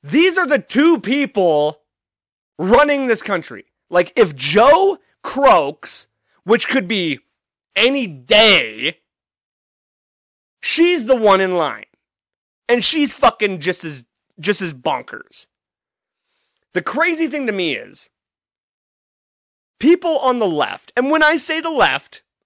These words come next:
understand I'm talking about the hard left, the hard-leaning left, plus the establishment left.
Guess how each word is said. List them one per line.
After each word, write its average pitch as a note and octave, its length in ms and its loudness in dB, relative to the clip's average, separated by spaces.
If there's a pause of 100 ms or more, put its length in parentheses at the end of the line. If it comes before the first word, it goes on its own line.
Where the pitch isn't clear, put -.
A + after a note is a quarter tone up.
understand A#3 600 0
I'm F#3 120 -2
talking E3+ 340 -4
about B2 400 -4 (800)
the F3+ 160 4
hard A3 580 0
left, D#3 600 -4 (640)
the D#3+ 80 2
hard-leaning C4+ 760 0
left, B2 440 -4 (580)
plus B3 760 -2 (1080)
the G3 160 0
establishment D#3 960 0
left. - 480 -14